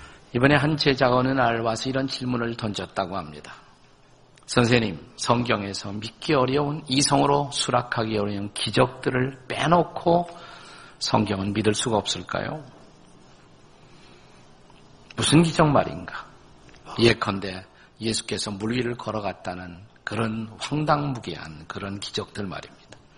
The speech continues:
내천 선생은 이때 유명한 이런 대답을 했다고 합니다. "성경에서 기적들을 다 빼면 뭐가 남는 줄 아느냐? 뭐가 남습니까?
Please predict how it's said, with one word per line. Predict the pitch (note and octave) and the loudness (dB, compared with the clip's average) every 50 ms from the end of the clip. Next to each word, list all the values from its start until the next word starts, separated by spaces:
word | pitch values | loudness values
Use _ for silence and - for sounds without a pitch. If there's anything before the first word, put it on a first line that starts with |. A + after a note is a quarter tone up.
| - - - - - - - - - - - - - - - - - - - - - - - | -20 -20 -20 -20 -20 -20 -20 -20 -20 -20 -20 -20 -18 -18 -16 -16 -16 -14 -14 -14 -14 -4 2
내천 | B2+ C3 C3+ - - E3 E3 | 4 4 6 6 6 4 4
선생은 | E3 F3+ E3+ F3 F3+ E3 | 4 4 4 4 4 4
이때 | C#3 C#3 - D#3+ D3 C#3 | 4 2 2 2 2 2
유명한 | D3 D3+ D#3 F3+ F3+ E3+ E3+ | 2 2 2 4 4 4 2
이런 | D#3 C#3+ D3 D3 C#3+ | 2 0 -2 -2 0
대답을 | - C3 A#2+ B2 A2+ A2+ A#2+ A#2 A2+ A#2 A#2 - - _ - - - | 0 0 2 2 2 2 0 -4 -6 -6 -10 -14 -20 _ -12 -8 -8
했다고 | G2+ - - G#2+ G2+ G2 G#2 | -8 -6 -4 -4 -4 -4 -6
합니다. | F#2 E2 D2+ D2 D2+ - - - - - _ _ _ _ - - - - - - - - - - - - - - - - - - - - - - - - | -8 -10 -12 -16 -18 -18 -20 -20 -20 -20 _ _ _ _ -20 -20 -20 -20 -20 -20 -20 -20 -20 -20 -20 -20 -18 -18 -18 -18 -16 -18 -18 -18 -20 -12 -8 2
"성경에서 | - - D3 D3+ D3 D#3 D3 C#3 C3 - D3 C3+ - | 4 6 6 6 6 4 4 4 4 6 4 4 4
기적들을 | - - - D3 F#3 F3+ - - E3+ E3+ E3 | 2 0 2 2 2 2 0 -2 -2 -2 0
다 | C#3+ C#3+ C#3 - - - - - | 0 0 0 0 -4 -10 -6 -2
빼면 | - C3 A#2+ A2+ A2+ A2+ A2+ A2+ A2 A2+ A2+ A2 | 0 2 2 2 0 0 0 0 0 -2 -4 -2
뭐가 | A2+ A#2+ B2 C3+ | 0 2 4 4
남는 | C#3 C#3 C3 A#2 A2+ A#2 | 6 6 4 4 2 -2
줄 | A#2 - B2 A2+ | -4 -4 -6 -6
아느냐? | G2+ G2 G2+ G#2 G#2+ A2 A#2 A2+ - - - - - - - - - - | -6 -6 -8 -10 -10 -12 -12 -14 -18 -20 -20 -20 -20 -20 -20 -20 -10 -4
뭐가 | A2+ A#2+ A#2 A2 G#2 | 0 2 2 2 2
남습니까? | G2+ G2 F2+ - - - F#2 E2 E2 - - - - | 2 0 -2 -4 -6 -6 -6 -10 -12 -14 -14 -16 -18